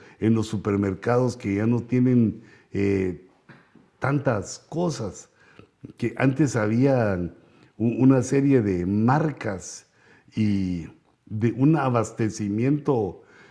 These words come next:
eh, que hacía las góndolas, ponía las góndolas llenas, y ahora las vemos, pues, que se empiezan a vaciar, que no hay tantas cosas. Todavía no han venido los carros, y los carros, eh, por lo menos los nuevos,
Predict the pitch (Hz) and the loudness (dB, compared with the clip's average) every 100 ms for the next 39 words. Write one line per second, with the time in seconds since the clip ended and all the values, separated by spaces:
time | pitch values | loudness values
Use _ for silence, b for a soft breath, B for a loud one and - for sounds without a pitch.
0 | b - 104 90 107 95 123 143 131 113 | b -4 -4 -2 -4 -4 -2 0 0 -2
1 | 92 - b b 104 98 101 131 143 131 | -4 -10 b b 0 0 2 4 4 4
2 | 107 - - 107 113 131 127 104 107 131 | 2 -4 -6 -2 0 0 0 0 0 0
3 | 123 98 98 147 143 87 - - b b | 0 -2 0 0 0 -2 -12 -20 b b
4 | b 107 107 113 143 135 107 101 123 160 | b 0 4 4 4 2 2 2 2 2
5 | 131 - 98 - - b b - 104 104 | 0 -4 -6 -6 -20 b b -10 -6 -4
6 | 92 117 120 147 131 117 117 110 185 208 | -4 -2 -2 -2 0 0 0 -2 -6 -6
7 | 110 98 98 117 175 175 170 175 160 - | -6 -4 -2 0 -2 -2 -2 -2 -4 -2
8 | 185 196 - - - B B B B - | -2 -2 -8 -18 -20 B B B B 4
9 | 113 101 98 123 131 135 131 131 135 139 | 6 6 2 4 4 4 4 6 6 6
10 | 135 120 - 151 170 165 110 110 98 90 | 2 0 -6 -8 -4 -4 -2 -4 -4 -8
11 | 131 151 143 113 - - b b - 90 | -4 -2 0 -4 -6 -20 b b -8 -4
12 | 107 104 98 117 156 196 208 190 151 120 | 0 0 0 2 4 4 4 4 4 4
13 | 151 170 | 0 -4